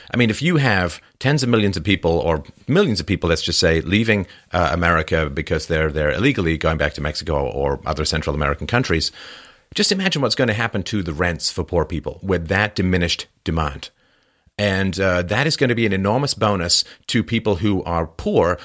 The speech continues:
and legal, who want to better their lives. The, uh, a number of job openings are gonna open up significantly, which means that demand is gonna increase, which means that wages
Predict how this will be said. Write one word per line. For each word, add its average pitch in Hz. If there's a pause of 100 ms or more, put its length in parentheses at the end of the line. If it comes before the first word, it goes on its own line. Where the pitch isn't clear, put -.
(140)
and 92
legal, 87
who 107
want 98
to 98
better 82
their 78
lives. 73 (280)
The, 90
uh, 82
a 98
number 107
of 90
job 107
openings 113
are 104
gonna 101
open 104
up 98
significantly, 98
which 110
means 98
that 87
demand 92
is 87
gonna 87
increase, 85
which 85
means 90
that 82
wages 82